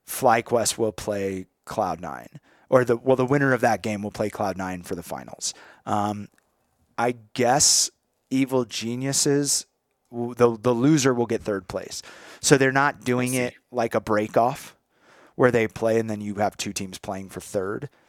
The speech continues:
Speaker 1: This is just the third place game.
Speaker 2: Oh,
Speaker 1: So
Speaker 2: I see. And then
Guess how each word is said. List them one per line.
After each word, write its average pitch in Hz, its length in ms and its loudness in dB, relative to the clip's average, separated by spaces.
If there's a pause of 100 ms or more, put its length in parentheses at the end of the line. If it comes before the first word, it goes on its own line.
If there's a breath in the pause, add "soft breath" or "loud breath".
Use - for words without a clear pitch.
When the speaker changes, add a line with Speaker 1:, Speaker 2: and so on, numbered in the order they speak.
(160)
Speaker 1:
This 123 300 2
is 117 140 -4
just 117 240 -4
the 101 60 -16
third 90 300 -4
place 85 280 -8
game. - 400 -16 (480)
Speaker 2:
Oh, 113 440 4
Speaker 1:
So 117 160 8
Speaker 2:
I - 40 2
see. 98 140 2
And 98 120 -2
then 98 240 -4